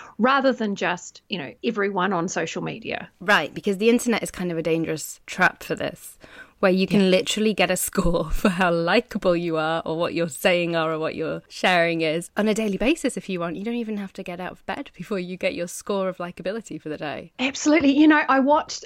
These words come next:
Speaker 1: on, a couple of months ago, watched, uh, one of Charlie Brooker's plays from his series. Oh, I can't remember what it's called. A Black Mirror. Black Mirror. And there's one in it
Speaker 2: Oh, yeah.
Speaker 1: where there, where it's a futuristic tale of what would happen if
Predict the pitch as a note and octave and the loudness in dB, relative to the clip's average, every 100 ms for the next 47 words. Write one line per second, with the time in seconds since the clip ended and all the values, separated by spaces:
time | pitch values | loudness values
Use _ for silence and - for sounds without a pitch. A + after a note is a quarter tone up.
0 | - A#3+ A#3+ A3+ G#3+ - A3+ - B3 A#3 | 0 4 6 4 2 0 -4 0 2 4
1 | G#3 A3+ - G#3 F3 F#3+ A3+ - - G#3 | 4 2 -2 0 0 2 -2 -4 -10 -6
2 | G3+ G3+ A#3 A3+ - A#3+ A#3 A3 G3+ G#3+ | -2 0 0 0 0 4 4 4 2 2
3 | G3+ F#3 - - - - A#3 G#3+ G3 F3 | -2 -2 -8 -16 -10 0 2 4 4 0
4 | - A3 G3 G#3+ G3 - A3+ G3+ G3 F3 | -2 -2 0 -2 -2 -4 -2 0 0 0
5 | E3+ - - - - - - A3+ A3 G3 | -4 -12 -14 -14 -8 -4 2 4 4 0
6 | F#3+ - A#3 G3 E3 E3 - G3 B3 A#3+ | -2 -4 0 2 2 -2 -4 0 2 4
7 | A#3 F3+ C#3+ D#3+ - A3 A3 G#3+ E3 D3+ | 4 4 2 -4 -6 -4 -2 -2 0 -2
8 | - A#3 A#3 A#3 B3+ D4 C#4 A3+ G#3 G3+ | 2 4 4 2 0 0 2 0 0 -6
9 | F#3+ F#3+ F3+ - C4+ C4+ C#4+ C4+ - B3 | -8 -8 -10 -2 0 2 2 0 0 0
10 | C4 C4 - _ - A#3+ A#3+ C4+ - C#4 | 2 2 0 _ -2 -2 0 -4 0 0
11 | C#4+ - A#3 A3+ - A3 F#3+ - - - | 2 2 2 2 0 -2 -2 -6 -12 -2
12 | A3 F#3 F3 F#3 B3+ A3 G3+ G3+ _ - | 0 2 0 -4 0 0 0 -4 _ -8
13 | G#3+ A#3 - A#3+ F#3 A3 A3 G3+ G3+ G#3+ | 2 2 2 -2 0 -2 0 -2 0 0
14 | G3 - - | 0 -2 -20